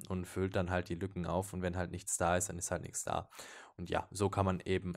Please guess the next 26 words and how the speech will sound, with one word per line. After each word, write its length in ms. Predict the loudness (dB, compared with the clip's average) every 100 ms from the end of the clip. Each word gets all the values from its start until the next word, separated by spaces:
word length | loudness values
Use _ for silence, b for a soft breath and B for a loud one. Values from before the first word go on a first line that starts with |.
| 0
Eggs 240 | 2 2
produzieren, 600 | 2 0 2 0 -2 2
gar 320 | 8 8 8
kein 380 | 0 2 2 0 -8
Problem. 580 | -6 -2 2 2 0 -8 B B B B B B
Und 300 | -6 -6 -6 -14 _ _ _ _ _ _ _ _
wow, 440 | 0 6 6 6 -4 _ -14
<laughs> 240 | -6 -4
jetzt 200 | -2 2
habe 100 | 2
ich 100 | 2
ein 80 | 0
paar 200 | 4 4
Smart 480 | 4 4 2 0 -2
Chickens, 420 | -2 -2 -6 -6
ten, 180 | -6 -4
ten, 140 | 4
ten. 280 | 6 6 2 2
Wunderbar. 480 | 8 8 8 4 -8 _ _ _ _ -18 B B B B B B _
Gut, 360 | 6 6 4 -6 -20 -20 _ -20 -6
das 220 | -2 8
war's 220 | 8 10
dann 180 | 2 4
hiervon, 480 | 6 6 6 4 2
von 220 | -2 0
Chickens. 460 | 0 2 4 2